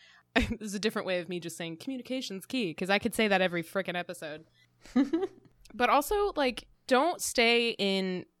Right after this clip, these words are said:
Speaker 1: a bad situation when, like, you know it's not good for you, I think is
Speaker 2: Mm.
Speaker 1: another key one here, because this is a drastic one where he,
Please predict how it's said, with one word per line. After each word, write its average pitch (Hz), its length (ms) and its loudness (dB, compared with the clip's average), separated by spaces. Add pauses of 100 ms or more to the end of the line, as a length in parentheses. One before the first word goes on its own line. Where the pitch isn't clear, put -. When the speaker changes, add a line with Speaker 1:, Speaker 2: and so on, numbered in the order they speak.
(100)
Speaker 1:
a 196 80 0
bad 175 440 -2 (400)
situation 170 640 -2
when, 160 100 -4
like, 160 220 -4
you 170 80 -2
know 160 180 0
it's 160 180 -2
not 160 260 -4
good 151 220 -6
for 160 160 -8
you, 101 360 -2 (160)
I 185 80 -2
think 185 200 0
is 185 120 0
Speaker 2:
Mm. 185 40 0
Speaker 1:
another 151 520 -2 (580)
key 170 220 -4
one 143 160 -4
here, 151 240 -4
because 202 260 0
this 269 200 0
is 285 100 0
a 285 80 2
drastic 180 500 2
one 208 240 2
where 165 400 2 (140)
he, 170 520 -2